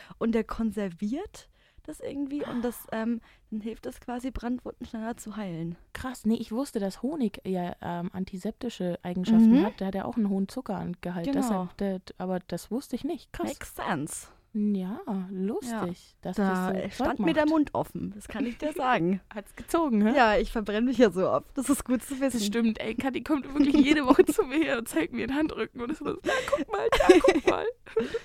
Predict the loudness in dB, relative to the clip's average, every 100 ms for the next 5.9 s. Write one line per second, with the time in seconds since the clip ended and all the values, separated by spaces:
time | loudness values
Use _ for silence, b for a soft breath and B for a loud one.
0 | B _ -12 -6 -6 -2 0 0 0 -2
1 | -2 -4 -2 0 2 0 0 -2 -2 -2
2 | 0 2 0 -4 -8 -6 -6 -8 B -2
3 | 2 2 4 4 4 2 -4 2 4 4
4 | 2 4 4 4 0 -2 -10 -6 -4 -2
5 | -2 -4 -2 0 0 0 -2 0 -2